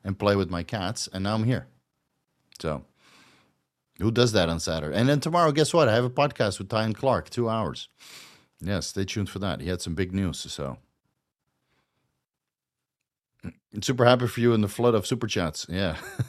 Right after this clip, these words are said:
<laughs> I just feel bad for all the other guys asking questions that I don't even see, 'cause I gotta answer those super chats and membership questions first. But hey, you know, you know, and you know how it goes, right?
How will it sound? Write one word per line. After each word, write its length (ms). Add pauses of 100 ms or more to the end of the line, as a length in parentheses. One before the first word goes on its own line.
(280)
<laughs> 720
I 60
just 220
feel 120
bad 260
for 140
all 80
the 140
other 160
guys 360 (360)
asking 400
questions 500
that 140
I 80
don't 220
even 180
see, 320 (560)
'cause 260
I 180
gotta 240
answer 300
those 140
super 240
chats 340
and 100
membership 400
questions 380
first. 340
But 120
hey, 300 (1160)
you 140
know, 300 (260)
you 120
know, 440
and 220
you 100
know 140
how 80
it 120
goes, 360
right? 320